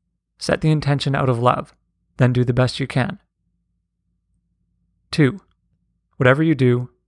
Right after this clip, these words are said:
notice your expectations, toss them into the ocean.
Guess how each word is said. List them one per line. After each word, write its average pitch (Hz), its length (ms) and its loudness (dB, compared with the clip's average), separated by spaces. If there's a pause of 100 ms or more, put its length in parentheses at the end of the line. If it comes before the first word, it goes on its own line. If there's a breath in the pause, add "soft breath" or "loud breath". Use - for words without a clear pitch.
(240)
notice 113 240 2
your 113 140 4
expectations, 156 880 -4 (440)
toss 131 300 -2
them 127 140 0
into 127 160 0
the 120 140 2
ocean. - 340 -10